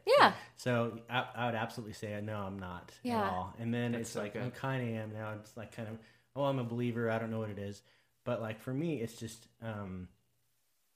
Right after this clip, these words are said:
Speaker 2: the journey has been not safe.
Speaker 1: Yeah.
Speaker 3: Mm.
Speaker 2: And it, I felt welcomed or rejected based off of my answer,
Speaker 1: Mm.
Speaker 3: Yeah.
Speaker 2: um, which is really sad, and, um,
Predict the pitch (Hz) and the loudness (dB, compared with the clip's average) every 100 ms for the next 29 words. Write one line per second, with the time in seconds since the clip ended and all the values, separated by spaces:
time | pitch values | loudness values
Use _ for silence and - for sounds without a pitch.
0 | - 104 110 113 123 127 117 92 101 92 | -14 -8 -6 0 0 2 0 -2 -6 -6
1 | - 101 98 92 90 _ _ _ 107 95 | -8 -6 -6 -8 -12 _ _ _ -6 -6
2 | - - 95 113 135 - _ _ 220 196 | -8 -12 -8 -6 -8 -14 _ _ -6 -2
3 | 135 110 117 107 98 98 95 - - 110 | -2 -2 -4 -4 -4 -4 -6 -10 -10 -10
4 | - - 107 110 - 110 113 - - - | -10 -6 -6 -6 -2 0 0 -6 -16 -20
5 | _ - 113 117 123 120 107 101 98 104 | _ -6 0 0 0 -4 -2 -4 -6 -8
6 | - 90 98 101 - 92 95 98 87 87 | -8 -6 -6 -6 -10 -12 -10 -12 -10 -10
7 | 101 - 147 - - 214 202 196 196 190 | -12 -12 -14 -8 0 2 4 2 0 -2
8 | 110 104 98 98 95 104 92 104 98 - | -4 -4 -4 -4 -6 -8 -6 -6 -6 -6
9 | 95 104 113 - _ _ _ _ 113 107 | -6 -4 -8 -14 _ _ _ _ -4 -4
10 | 92 95 87 - 101 95 95 | -4 -6 -8 -10 -8 -8 -8